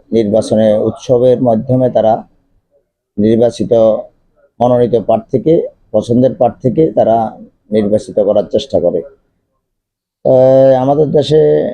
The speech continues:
একটা, এটা দুর্ভাগ্য বলা যায় জনগণের জন্য আর রাষ্ট্রের জন্য। এটা একটা খুবই একটা, আহ,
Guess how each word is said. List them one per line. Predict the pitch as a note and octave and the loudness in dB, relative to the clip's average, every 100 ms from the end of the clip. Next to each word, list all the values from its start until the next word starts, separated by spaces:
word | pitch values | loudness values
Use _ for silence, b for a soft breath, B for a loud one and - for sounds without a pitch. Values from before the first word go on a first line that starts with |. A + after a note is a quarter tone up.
| - | -4
একটা, | C3+ - C3+ C3 B2+ B2+ _ _ _ _ _ _ _ _ | -2 2 2 4 2 -4 _ _ _ _ _ _ _ _
এটা | A#2 A2+ A#2 B2 A#2+ A#2+ A2+ - A2 | -2 0 2 4 4 4 0 -4 -4
দুর্ভাগ্য | A2+ A#2 C3+ A#2+ | -2 2 2 2
বলা | C#3 C#3 C#3+ C#3+ C#3+ C#3 | 2 4 4 4 2 4
যায় | C#3+ D3+ F3 - _ _ G2+ F#2+ | 4 4 2 -6 _ _ -6 0
জনগণের | A#2+ B2 C3+ C#3 | 2 2 2 0
জন্য | C3+ C#3+ D#3+ | -2 0 0
আর | D3 B2 | 0 2
রাষ্ট্রের | B2 A#2+ - B2+ | 0 -2 -8 -4
জন্য। | C3 C#3 | -2 0
এটা | D3 C#3 | 0 0
একটা | B2 A#2+ A2+ - _ _ _ _ _ _ | 0 0 0 -4 _ _ _ _ _ _
খুবই | E3+ F3 E3+ | -2 2 2
একটা, | C3 - A2 G#2 - _ _ _ _ _ _ _ - | 2 2 2 2 -4 _ _ _ _ _ _ _ -2
আহ, | G2 G2 G2 F#2+ F2+ F2 | 2 2 2 2 0 -2